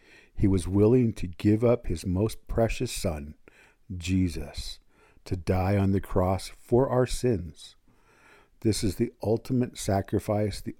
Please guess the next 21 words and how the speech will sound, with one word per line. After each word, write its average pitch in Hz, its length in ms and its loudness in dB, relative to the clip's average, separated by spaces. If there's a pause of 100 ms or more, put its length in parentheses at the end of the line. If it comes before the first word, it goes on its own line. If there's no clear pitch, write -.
ultimate 131 500 4
act 104 320 -2
of 90 160 -2
love. 92 460 -2 (1040)
It 101 100 2
is 92 160 2
a 90 60 4
love 95 420 4
that 90 160 -2
is 82 180 -4
willing 95 560 2
to - 120 -6
give 90 340 0 (140)
everything, 95 560 0 (640)
even 139 380 2
if 120 120 2
it 123 140 -2
means 110 380 2
suffering 98 800 0 (120)
and 90 220 -4
death. - 500 -6